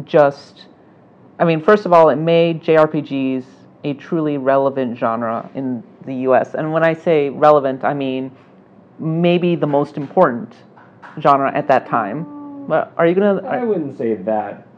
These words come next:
Speaker 1: It was
Speaker 2: I
Speaker 1: the
Speaker 2: wouldn't,
Speaker 1: definition of
Speaker 2: I wouldn't go
Speaker 1: triple A.
Speaker 2: that far. I wouldn't go that far, but it definitely awakened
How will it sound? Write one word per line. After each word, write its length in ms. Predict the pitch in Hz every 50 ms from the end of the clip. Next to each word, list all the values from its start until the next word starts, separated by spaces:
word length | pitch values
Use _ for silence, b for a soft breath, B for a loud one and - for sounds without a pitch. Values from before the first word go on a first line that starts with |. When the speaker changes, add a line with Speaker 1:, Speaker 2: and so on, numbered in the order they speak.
| - 220
Speaker 1:
It 80 | 214
was 100 | 214 220
Speaker 2:
I 60 | 220
Speaker 1:
the 60 | 220 214
Speaker 2:
wouldn't, 140 | 214 240
Speaker 1:
definition 400 | 262 - 262 262 277 269 - 226 220
of 60 | 208
Speaker 2:
I 20 | 220
wouldn't 180 | 226 208 196
go 80 | 180 185
Speaker 1:
triple 160 | 160 143 101 92 - 185
A. 40 | 190
Speaker 2:
that 80 | 185
far. 220 | - 92 - - - - - - 151
I 80 | 180
wouldn't 180 | 202 196 190 170
go 100 | 151 131
that 180 | 131 123 117 117
far, 400 | 110 104 101 101 101 98 92 95 - _ _ _ _ _ _ - - 123 -
but 260 | 131 123 123 127 127
it 160 | 143 143 143
definitely 1040 | 190 208 208 240 214 190 175 170 156 143 143 139 131 127 123 123 120 117 110 98 - - 120
awakened 640 | 117 117 117 117 113 113 113 104 104 107 98 95